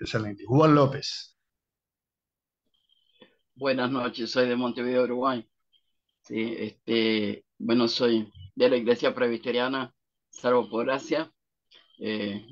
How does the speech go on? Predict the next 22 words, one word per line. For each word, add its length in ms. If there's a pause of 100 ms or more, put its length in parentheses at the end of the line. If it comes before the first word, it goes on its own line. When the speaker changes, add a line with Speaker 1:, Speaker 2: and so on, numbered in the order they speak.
(120)
Speaker 2:
Iglesia 360
Ortodoxa, 800 (400)
Reformada. 680 (680)
Eh, 600 (180)
somos 480
presbítero 840 (340)
de 120
allí 420 (640)
y, 380
bueno, 360 (160)
eh, 220
la 120
expectativa 540
es 220
aprender, 680 (880)
ser 200
capacitado 560
por 120
el 100
Señor. 480
Así 240
que 240